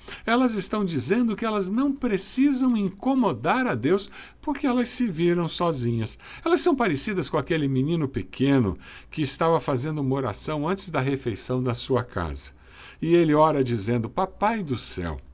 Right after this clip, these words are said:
muito obrigado por essa comida. Abençoa a mamãe, abençoa o papai, abençoa a minha irmãzinha. Pra mim não precisa, pois eu me viro sozinho." Tão pequeno,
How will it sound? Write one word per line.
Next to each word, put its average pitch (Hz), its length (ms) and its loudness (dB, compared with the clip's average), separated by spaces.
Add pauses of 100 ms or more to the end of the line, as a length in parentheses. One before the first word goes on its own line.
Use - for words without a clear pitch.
(440)
muito 294 480 2
obrigado 110 540 0
por 120 160 0
essa 117 260 -2
comida. 82 560 -4 (340)
Abençoa 131 640 2
a 98 60 -2
mamãe, 107 680 0 (240)
abençoa 113 600 -2
o 90 60 -2
papai, 120 720 0 (260)
abençoa 127 640 0
a - 20 0
minha 127 220 4
irmãzinha. 98 720 0 (360)
Pra 285 160 2
mim 302 220 4
não 269 160 4
precisa, 113 640 0
pois 147 380 2
eu 139 80 4
me 147 180 2
viro 135 360 6
sozinho." 107 540 0 (540)
Tão 381 180 6
pequeno, 175 640 4